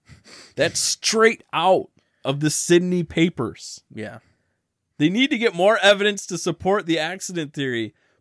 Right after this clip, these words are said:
Speaker 1: Published to all of Sydney. Like, what?
Speaker 2: Like, in their minds, were they just like, "Oh, maybe this,"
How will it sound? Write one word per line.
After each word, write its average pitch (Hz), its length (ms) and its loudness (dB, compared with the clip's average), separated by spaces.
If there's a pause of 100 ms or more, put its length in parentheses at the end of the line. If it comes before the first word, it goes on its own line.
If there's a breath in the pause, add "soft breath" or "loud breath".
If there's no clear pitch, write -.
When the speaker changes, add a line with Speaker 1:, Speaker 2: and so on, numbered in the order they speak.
Speaker 1:
Published 247 760 0 (760)
to 214 140 4
all 196 280 4
of 240 140 4
Sydney. 147 600 -2 (320)
Like, 175 180 -4
what? 233 840 0 (800)
Speaker 2:
Like, 143 360 -8
in 139 200 -4
their 139 200 -4
minds, 123 360 -6
were 120 100 -6
they 117 120 -6
just 113 180 -10
like, 120 160 -6 (100)
"Oh, 147 160 0
maybe 127 260 -4
this," 123 420 -6